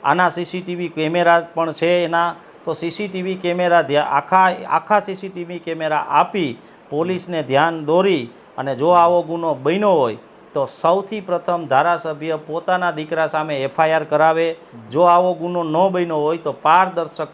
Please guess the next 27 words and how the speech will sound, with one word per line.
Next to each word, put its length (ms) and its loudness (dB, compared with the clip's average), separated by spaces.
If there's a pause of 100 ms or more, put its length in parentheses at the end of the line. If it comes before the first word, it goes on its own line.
કરી 340 0 (440)
અને 200 -2
સી 180 -8
સી 180 -6
ટી 140 -6
વી 120 -4
કેમેરા 460 0
જાહેર 400 2
કરી 380 0 (500)
અને, 320 -2 (680)
અ, 300 -2 (100)
પોતાના 380 2
દીકરા 300 0
ઉપર 220 0
લાગેલ 380 2
આરોપ 400 0
છે 320 0 (500)
એ 100 -12 (100)
ખંડન 400 0
કરે. 320 -4 (680)
ત્યારથી 720 0 (120)
એની 260 -8
શરૂઆત 480 0
ધારાસભ્યની 640 -2
કામગીરીની 560 -4
થાય. 320 -2
ત્યારબાદ 680 0